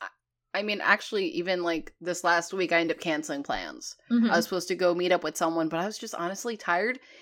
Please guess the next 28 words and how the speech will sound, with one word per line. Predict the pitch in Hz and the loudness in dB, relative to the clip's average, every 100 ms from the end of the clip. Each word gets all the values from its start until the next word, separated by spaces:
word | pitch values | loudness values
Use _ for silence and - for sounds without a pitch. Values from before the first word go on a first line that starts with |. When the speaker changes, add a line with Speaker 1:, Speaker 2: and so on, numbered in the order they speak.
| - | -10
Speaker 1:
and | - 190 | -2 -2
it | |
was | 170 | -2
really | 165 208 190 | -2 0 2
nasty | 175 214 214 233 | 0 -2 -2 -2
outside. | 220 233 220 | 0 0 0
I'm | 190 | -2
like, | 180 | -6
"I | 185 | -6
really | 185 262 277 | -4 -4 -4
don't | 254 | -2
like | 202 214 | -4 -4
to | 208 - _ _ _ | -6 -10 _ _ _
drive | 165 180 190 196 185 - | -2 4 6 4 0 -6
in | 170 | -4
the | 175 | -2
dark | 175 175 170 - | 4 4 4 0
while | - 160 | 2 2
it's | 139 | 2
downpouring." | - 156 180 196 240 269 277 285 294 | 0 2 2 0 0 0 0 -2 -2
Speaker 2:
Mm-hmm. | 226 196 180 220 _ _ _ _ _ _ | -4 -4 -10 -12 _ _ _ _ _ _
Speaker 1:
So | - | -4
I | |
was | 175 | -4
like, | 185 - | -4 -6
"You | 254 | -4
know | 262 | -2
what? | 262 254 247 | 2 2 2